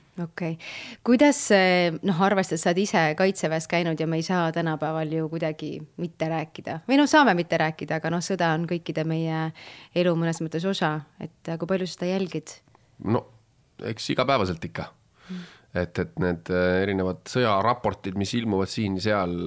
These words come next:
Speaker 2: äh, eks ma neid, noh, iga päev ma ei jõua neid võib-olla päris lõpuni lugeda kõiki, aga, aga eks ma hoian silma peal ikka.
Speaker 1: Kas sa Eesti eest siis, äh, sõtta läheksid?
Speaker 2: Ma olen oma lubaduse andnud.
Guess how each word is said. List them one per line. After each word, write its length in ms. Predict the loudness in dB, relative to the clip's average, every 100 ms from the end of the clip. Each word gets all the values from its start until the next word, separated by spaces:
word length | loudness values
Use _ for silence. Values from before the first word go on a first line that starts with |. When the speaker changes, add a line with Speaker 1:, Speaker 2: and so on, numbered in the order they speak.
| -4
Speaker 2:
äh, 960 | -4 -4 -4 -6 -6 -6 -6 -8 -8
eks 220 | -10 -8 -4
ma 80 | -2
neid, 320 | -2 -4 -12
noh, 100 | -8
iga 240 | -4 0 2
päev 240 | 2 2
ma 80 | 2
ei 80 | 4
jõua 160 | 4
neid 320 | 2 -2 -10 -6
võib-olla 400 | -2 0 0 2
päris 300 | 0 0 -2
lõpuni 320 | -2 0 2
lugeda 240 | 2 2
kõiki, 320 | 2 0 0 0
aga, 300 | 2 0 0
aga 160 | 0
eks 160 | -2 0
ma 80 | 0
hoian 140 | 2
silma 160 | 2 2
peal 220 | 2 0
ikka. 180 | -6 -12 -14 -20 -20 -20 -10 -6
Speaker 1:
Kas 160 | 2
sa 80 | 4
Eesti 320 | 4 2 0
eest 320 | 0 -2 -6
siis, 300 | -6 -4 -4 -2
äh, 160 | -4
sõtta 240 | -4 -8 -6
läheksid? 460 | -6 -6 -12 -18 -20 _ -20 -18 -16 -18 -20 -20 _ _ _ _ _ _ _ 0
Speaker 2:
Ma 60 | 2
olen 140 | 4
oma 140 | 4 4 4 4
lubaduse 340 | 4 2 2
andnud. 280 | 2 2